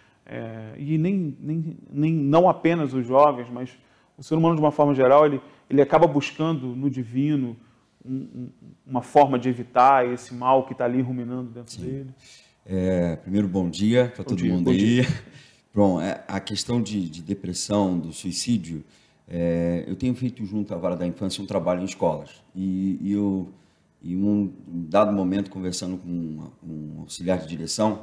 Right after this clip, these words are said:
Speaker 2: e ele falando que eles têm acompanhado quatorze casos de pessoas, de jovens, de adolescentes, melhor dizendo, que têm se cortado.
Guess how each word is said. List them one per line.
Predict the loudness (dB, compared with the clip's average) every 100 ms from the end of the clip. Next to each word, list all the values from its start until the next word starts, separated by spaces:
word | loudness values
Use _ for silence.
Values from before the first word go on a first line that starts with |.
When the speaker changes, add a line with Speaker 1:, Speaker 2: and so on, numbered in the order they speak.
| -4
Speaker 2:
e | -2
ele | -2
falando | 0 0 2 -2
que | -2 -2 -2 -6 _ _ _ _ _ _ _ _ _ _
eles | -2 2 4 2 2
têm | 2
acompanhado | 4 2 0 2 2 2 2
quatorze | -2 2 2 2 -2
casos | 0 0 0 -6
de | -8
pessoas, | -6 -6 -4 -2 0
de | 0 -2
jovens, | 0 4 4 2
de | -2
adolescentes, | 0 0 0 -2 -6 -6
melhor | -10
dizendo, | -8 -6 -4 -4
que | -10
têm | -6 -4
se | -4 -4
cortado. | -4 -4 -6 -12 -14